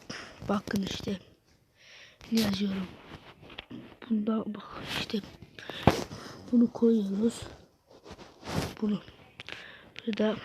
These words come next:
E A S, E A S yazıyoruz. E A S S Y.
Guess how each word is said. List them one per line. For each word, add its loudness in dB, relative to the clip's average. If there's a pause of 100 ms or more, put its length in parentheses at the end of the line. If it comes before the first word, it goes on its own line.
(260)
E 8
A 2
S, 2 (380)
E 6
A 2
S -2
yazıyoruz. -6 (180)
E 2
A -2
S -6 (880)
S -2
Y. 4